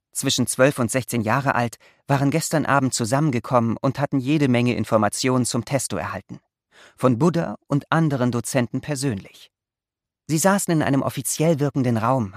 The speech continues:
einer Art Aula direkt neben dem Speisesaal, beisammen, und es herrschte eine aufgeladene, beinahe pulsierende und prickelnde Stimmung.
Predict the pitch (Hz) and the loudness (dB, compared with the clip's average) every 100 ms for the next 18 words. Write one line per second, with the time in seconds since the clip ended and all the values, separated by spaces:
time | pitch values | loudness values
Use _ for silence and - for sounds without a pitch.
0 | - 101 - 104 - - 104 123 131 104 | -6 -6 -2 -4 -4 -6 2 4 4 0
1 | 101 107 - 113 107 98 101 - 107 120 | -2 -4 -2 -4 -2 -2 -4 -2 0 0
2 | 117 104 107 101 104 113 135 123 - - | 0 0 0 0 0 2 2 0 -8 -20
3 | _ _ - 156 135 156 156 - - 127 | _ _ -2 0 0 -2 -2 -2 0 0
4 | - 151 151 - 127 123 120 113 107 - | 0 0 0 0 2 2 0 -2 -4 0
5 | 131 127 123 - 143 127 131 180 160 135 | 2 4 2 0 -2 0 0 -2 0 0
6 | 123 110 - - 156 151 131 117 - 131 | 0 -2 -6 -4 -2 0 0 0 -2 -4
7 | 104 | -6